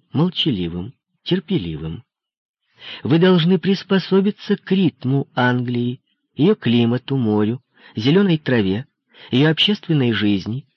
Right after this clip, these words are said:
старым университетам, теннису, гольфу, портам,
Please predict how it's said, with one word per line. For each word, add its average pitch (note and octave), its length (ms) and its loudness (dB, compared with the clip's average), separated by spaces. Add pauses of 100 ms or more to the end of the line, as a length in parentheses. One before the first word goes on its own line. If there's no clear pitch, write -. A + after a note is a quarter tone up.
(220)
старым G3 460 2
университетам, C3+ 1000 0
теннису, A2 640 -2
гольфу, F#2+ 540 -4 (480)
портам, C#3 580 0